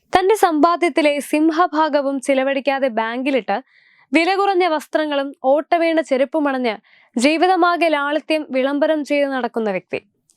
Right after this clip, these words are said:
അഞ്ച് രൂപ ചായയും പൊരിപ്പും മൂന്ന് രൂപ ദോശയും കിട്ടുന്ന കടകൾ എവിടെയുണ്ടെന്ന് സതീന്ദ്രനോട് ചോദിച്ചാൽ മതി. മടിക്കുത്തിൽ അയ്യായിരം രൂപ ഭദ്രമാക്കി വെച്ചുകൊണ്ട് പെട്ടിക്കടക്കാരനോട് ഒരു ഗ്ലാസ് വെള്ളം കുടിക്കാൻ തരുമോ എന്ന് ദൈന്യതയോട് ചോദിക്കുന്നതിൽ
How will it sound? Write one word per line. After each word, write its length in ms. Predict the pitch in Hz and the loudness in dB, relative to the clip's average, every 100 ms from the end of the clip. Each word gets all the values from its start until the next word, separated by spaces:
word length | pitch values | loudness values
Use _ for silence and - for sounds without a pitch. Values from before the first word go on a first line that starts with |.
| _ | _
അഞ്ച് 320 | 247 320 403 440 | 0 2 4 2
രൂപ 180 | 370 311 | 2 0
ചായയും 640 | - 254 226 233 247 330 - _ _ | 0 -2 -2 -4 -4 -4 -8 _ _
പൊരിപ്പും 420 | - 233 247 - 403 _ _ 254 | -2 0 0 -2 -4 _ _ 0
മൂന്ന് 280 | 339 427 | 2 4
രൂപ 260 | 415 330 247 | 2 2 0
ദോശയും 500 | 220 208 - 277 285 | 0 -2 -2 -2 -2
കിട്ടുന്ന 300 | 277 254 233 | -4 -4 -4
കടകൾ 360 | 214 208 262 339 233 | -4 -4 -4 -6 -6
എവിടെയുണ്ടെന്ന് 720 | 220 302 381 339 285 262 240 240 - - | -2 0 0 0 -2 -2 -4 -6 -18 -20
സതീന്ദ്രനോട് 840 | - 294 277 339 392 403 339 294 254 | -2 -2 0 0 2 2 2 0 0
ചോദിച്ചാൽ 500 | 220 202 240 196 208 | -2 -2 -2 -4 -4
മതി. 220 | 180 - _ _ _ - - - - | -6 -10 _ _ _ -20 -20 -4 2
മടിക്കുത്തിൽ 600 | 302 370 - 440 427 403 | 4 4 0 2 2 2
അയ്യായിരം 600 | 285 285 320 330 349 330 | 0 0 0 0 0 0
രൂപ 200 | 320 311 | 2 0
ഭദ്രമാക്കി 680 | 247 240 214 294 302 269 262 | 0 -4 -2 -2 0 -2 -4
വെച്ചുകൊണ്ട് 580 | 226 220 262 233 220 320 - - - | -6 -2 -2 0 -2 -4 -10 -10 -4
പെട്ടിക്കടക്കാരനോട് 960 | 294 427 415 381 - 320 294 294 247 254 | 0 0 2 2 2 0 0 0 0 -2
ഒരു 140 | 262 285 | -2 0
ഗ്ലാസ് 320 | 294 302 320 | 0 0 0
വെള്ളം 380 | 262 254 294 302 | 0 0 0 -2
കുടിക്കാൻ 400 | 262 - 285 294 | -4 -2 -2 -2
തരുമോ 380 | 277 277 277 | -2 0 0
എന്ന് 200 | 269 277 | 0 0
ദൈന്യതയോട് 680 | 240 226 247 277 285 302 311 | 0 -2 -2 -2 0 0 -2
ചോദിക്കുന്നതിൽ 680 | 320 294 277 320 320 311 202 | 0 -2 -2 0 0 0 -2